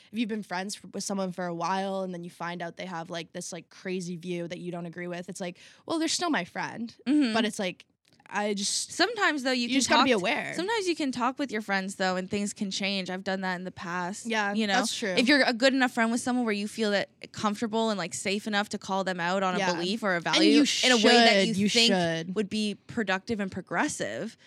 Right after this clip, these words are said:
Speaker 1: That's
Speaker 2: then you,
Speaker 1: facts.
Speaker 2: you definitely, you definitely should. Yeah. But, um,
Speaker 1: Talk to
Speaker 2: there
Speaker 1: them,
Speaker 2: definitely
Speaker 1: chat
Speaker 2: needs
Speaker 1: with
Speaker 2: to be, like,
Speaker 1: them.
Speaker 2: a hard line because, yeah, we are saying, "Of course," and you guys know this,
Speaker 1: Keep an
Speaker 2: like,
Speaker 1: open mind.
Speaker 2: to draw the line where it's, like,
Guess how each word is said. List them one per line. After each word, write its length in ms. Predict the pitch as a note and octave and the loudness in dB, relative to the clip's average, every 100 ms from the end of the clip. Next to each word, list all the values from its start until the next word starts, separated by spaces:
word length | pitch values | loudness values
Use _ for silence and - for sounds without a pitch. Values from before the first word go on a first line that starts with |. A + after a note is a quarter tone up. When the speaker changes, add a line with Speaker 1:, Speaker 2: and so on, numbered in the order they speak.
| - | -14
Speaker 1:
That's 160 | G3 F#3+ | -12 -4
Speaker 2:
then 180 | G3+ F#3+ | -2 -2
you, 180 | F3+ E3+ | -4 -6
Speaker 1:
facts. 160 | D#3+ - | -8 -8
Speaker 2:
you 100 | G3 | -4
definitely, 640 | F#3+ F#3+ A#2 E3 E3 F#3+ _ - - _ - | -6 -6 -10 -10 -10 -12 _ -20 -20 _ -8
you 100 | F#3 | -4
definitely 300 | F#3 F3 E3+ | -4 -4 -6
should. 340 | - D#3 D3+ | -6 -6 -8
Yeah. 300 | A2+ D#3 - - - | -10 -10 -12 -14 -2
But, 220 | F3+ F3 | 0 2
um, 420 | E3+ E3+ E3+ E3+ - _ _ _ _ - _ _ _ _ | 0 -2 -4 -10 -16 _ _ _ _ -20 _ _ _ _
Speaker 1:
Talk 200 | - - | -14 -14
to 100 | - | -4
Speaker 2:
there 140 | A#3+ B3+ | 2 4
Speaker 1:
them, 60 | B3 | 4
Speaker 2:
definitely 240 | B3+ C#4+ | 2 2
Speaker 1:
chat 20 | |
Speaker 2:
needs 140 | C4 B3 | 0 0
Speaker 1:
with 60 | |
Speaker 2:
to 40 | A3 | -2
be, 80 | A3+ | 0
like, 100 | G#3 | 0
Speaker 1:
them. 80 | G3 | 0
Speaker 2:
a 40 | |
hard 240 | G3+ G3 | 0 0
line 180 | F#3+ F3 | 0 -2
because, 320 | F3 A3+ G3 - | 0 -2 -2 -6
yeah, 260 | G#3 G3 F3+ | 2 4 4
we 160 | F#3 | 4
are 160 | F#3 F#3+ | 2 2
saying, 480 | - F#3 F3 F3 - _ _ | 0 -4 -4 -6 -12 _ _
"Of 200 | - G#3 | -6 -6
course," 400 | - A3 G3+ F3+ D#3+ | -6 -2 0 -2 -4
and 200 | F3 - _ _ - | -12 -14 _ _ -12
you 160 | G3+ | -8
guys 240 | F3 D3+ E3 | -6 -6 -6
know 160 | F3 E3 | -6 -6
this, 140 | D3+ | -2
Speaker 1:
Keep 120 | A3+ | 0
an 60 | C#4+ | 2
Speaker 2:
like, 60 | A#3 | 2
Speaker 1:
open 160 | G3 | -2
mind. 160 | F3+ D3+ | -6 -4
Speaker 2:
to 80 | A#3 | 0
draw 280 | A3 A3+ A3 | 4 6 4
the 80 | |
line 420 | G3 G3 G3 F3+ F3+ | 2 0 2 0 0
where 200 | F3 E3+ | 0 -2
it's, 120 | F3+ | -4
like, 180 | F3 | -8